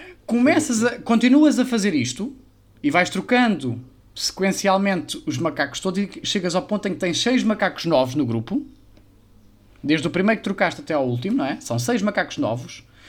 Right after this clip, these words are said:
que nenhum deles chega à banana porque sabe que não pode chegar à banana, mas não sabem uma questão, não sabem o porquê. Nenhum deles experienciou o levar com um banho de água fria.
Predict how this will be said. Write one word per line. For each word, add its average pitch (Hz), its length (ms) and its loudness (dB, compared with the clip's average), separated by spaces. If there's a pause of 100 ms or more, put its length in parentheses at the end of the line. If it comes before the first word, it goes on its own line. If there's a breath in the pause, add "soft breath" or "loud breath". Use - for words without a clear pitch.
(280 loud breath)
que 208 100 2
nenhum 220 240 6
deles 285 280 4
chega 190 280 2
à 180 60 4
banana 170 420 2
porque 151 380 -6
sabe 220 420 0
que 165 60 -10
não 220 320 0
pode 156 320 0
chegar 151 200 0
à 135 80 2
banana, 151 360 0
mas 190 100 2
não 190 140 0
sabem 185 320 -2
uma 190 140 -2
questão, 165 420 -6 (200 loud breath)
não 156 120 -2
sabem 156 260 0
o 143 40 -8
porquê. 143 400 -6 (1600)
Nenhum 208 320 8
deles 202 260 4
experienciou 180 680 0
o 220 60 0
levar 214 240 2
com 220 140 0
um 214 40 4
banho 208 180 2
de 202 60 0
água 208 220 0
fria. 185 360 -4